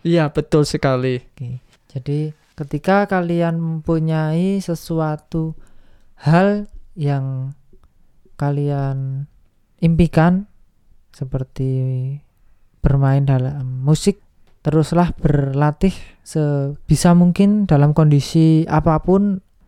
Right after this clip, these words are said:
Speaker 2: banyakin jam terbang agar kalian semakin lanyah. Itu apa bahasa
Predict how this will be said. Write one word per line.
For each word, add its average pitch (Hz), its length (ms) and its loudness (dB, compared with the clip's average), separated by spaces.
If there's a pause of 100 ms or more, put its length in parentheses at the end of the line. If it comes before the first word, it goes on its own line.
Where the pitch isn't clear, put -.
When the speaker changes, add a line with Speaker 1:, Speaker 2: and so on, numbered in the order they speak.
(140)
Speaker 2:
banyakin 151 880 2
jam 147 180 2
terbang 151 640 2 (640)
agar 131 380 -4
kalian 139 540 0
semakin 139 840 -2 (120)
lanyah. 151 380 2
Itu 175 220 2
apa 165 160 4
bahasa 139 280 0